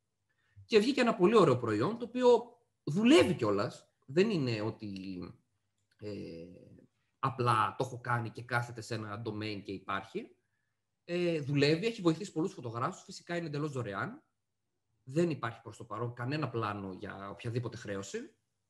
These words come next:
Είναι εντελώς δωρεάν. Και είναι το πειραματόζωό μου, γιατί ό,τι θέλω, ό,τι καινούριο πρέπει να εξασκήσω, το κάνω πάνω σε αυτό. Έτσι ώστε όταν έρθει η ώρα να ασχοληθώ με το Skooks και θα πρέπει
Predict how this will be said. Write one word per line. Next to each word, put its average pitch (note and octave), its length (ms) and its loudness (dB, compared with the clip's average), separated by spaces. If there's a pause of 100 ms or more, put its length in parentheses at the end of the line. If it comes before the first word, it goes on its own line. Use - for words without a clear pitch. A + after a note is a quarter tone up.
(120)
Είναι G2+ 320 -10
εντελώς G#2+ 340 -6
δωρεάν. G#2+ 400 0 (680)
Και A#3 120 4
είναι C4+ 160 6
το E4 100 2
πειραματόζωό G#3+ 600 2
μου, C4+ 100 -4
γιατί C4 580 -6 (220)
ό,τι A3+ 360 0
θέλω, D#3 800 0 (160)
ό,τι G3 840 0 (420)
καινούριο D3+ 720 4
πρέπει F3 380 0
να C#3+ 100 -2
εξασκήσω, D#3 720 -6
το F3+ 80 -8
κάνω G3+ 280 0
πάνω F3+ 180 -4
σε E3 100 -10
αυτό. - 400 -10 (180)
Έτσι C#3+ 200 -4
ώστε - 300 -2
όταν A3+ 340 -2
έρθει G#3 380 -4
η E3 60 6
ώρα E3 440 2 (180)
να C3 100 -8
ασχοληθώ B2+ 420 0
με F3 80 0
το A#2+ 120 -6
Skooks - 540 -6
και C3 100 -8
θα B2 120 -8
πρέπει D#3 540 -2